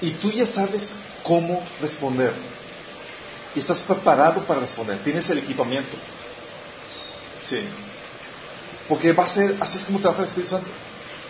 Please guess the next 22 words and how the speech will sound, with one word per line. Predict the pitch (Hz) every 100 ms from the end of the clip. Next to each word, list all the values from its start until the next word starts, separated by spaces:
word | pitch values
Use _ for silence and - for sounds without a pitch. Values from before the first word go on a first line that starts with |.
| - -
Te | 165
mueve | 160 175 196 202
en | 208
cir-, | - 196 - - -
circun-, | 139 147 151 -
por | 143 135
causas, | 151 165 185
circunstancias | 160 135 123 156 160 165
y | 180
pone | - 165 180 180
la | 175
necesidad | 147 131 143 147
delante | 151 147 151
de |
ti. | 147 147 - - - - - - - - - - - - 605 605 605 587 - - - - - - - 151
Y |
Felipe | 151 160 160 190
respondió | 180 147 135 131 165 180
a |
esa | 180 180 170
necesidad. | 160 143 - 127 120 165 - - - - - - - - - - - - - - - - - - - - - - - - -
"Oye, | 139 294 147